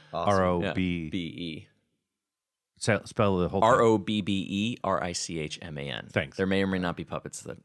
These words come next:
Speaker 3: are on there.
Speaker 1: Well, <laughs> and ev-, everything's in the show notes. Um, thank you both.
Speaker 3: Thank you.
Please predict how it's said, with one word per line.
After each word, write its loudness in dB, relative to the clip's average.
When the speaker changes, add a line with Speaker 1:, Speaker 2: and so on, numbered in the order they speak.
Speaker 3:
are -14
on -14
there. -10
Speaker 1:
Well, 2
<laughs> -2
and 4
ev-, 6
everything's 2
in 4
the -2
show 0
notes. -2
Um, 0
thank -6
you -8
both. -6
Speaker 3:
Thank -2
you. 4